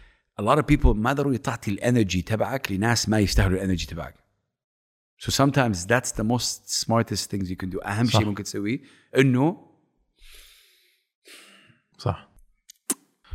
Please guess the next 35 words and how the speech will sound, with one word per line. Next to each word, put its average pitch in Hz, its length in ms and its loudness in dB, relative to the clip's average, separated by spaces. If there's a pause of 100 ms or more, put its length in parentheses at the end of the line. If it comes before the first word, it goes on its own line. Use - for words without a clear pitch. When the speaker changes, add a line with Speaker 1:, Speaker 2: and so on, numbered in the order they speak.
(100)
Speaker 1:
Thank 98 100 2
you. 85 200 -12
Speaker 2:
يعني 101 300 2
إنه 101 160 0
ال- 101 240 2 (100)
Speaker 1:
على 120 80 2
فكرة 143 220 6
بس 127 180 6
سوري، 131 280 10 (440)
أحيانًا 143 400 4
واحد 120 300 4
بينتقدني، 98 680 2
أنا 113 140 4
just 113 240 4
say - 40 2
مثلًا 104 360 2
"شكرًا"، 87 400 2 (180)
right؟ 127 180 4 (280)
"شكرًا، 185 600 4
سمعت 143 380 4
الانتقاد، 123 800 6
شكرًا 104 300 4
لك"، 80 220 -2
right؟ 120 220 4 (520)
بيبعتوا 110 480 0
لي 175 60 4
دي 147 280 2
إم 190 220 0
وبيصير 117 340 -2
في 160 120 -4
كلام 175 380 0
وبيغير 196 440 4
رأيه 220 200 -2
وبيمسح 175 340 0
الكومنت. 120 420 0